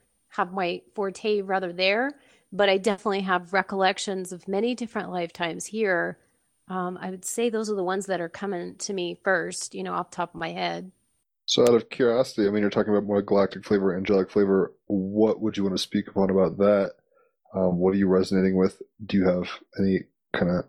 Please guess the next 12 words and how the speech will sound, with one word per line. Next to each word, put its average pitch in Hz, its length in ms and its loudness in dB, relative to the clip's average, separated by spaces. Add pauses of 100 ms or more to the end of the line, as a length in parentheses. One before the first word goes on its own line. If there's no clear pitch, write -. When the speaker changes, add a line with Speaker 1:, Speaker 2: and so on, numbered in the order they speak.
(140)
Speaker 2:
of - 260 0 (120)
<laughs> - 140 -18
connections 95 500 -2
that 85 100 0
you 95 80 0
want 90 280 0
to - 80 -2
discuss? - 540 0 (1200)
Speaker 1:
Yeah, 262 140 0
I 220 180 4
would 262 220 0
say 262 580 2